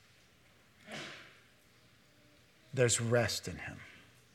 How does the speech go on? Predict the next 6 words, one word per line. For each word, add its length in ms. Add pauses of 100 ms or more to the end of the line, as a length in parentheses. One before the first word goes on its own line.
(2250)
So 200
rest 420
in 100
him. 120 (840)
Let's 180
pray. 320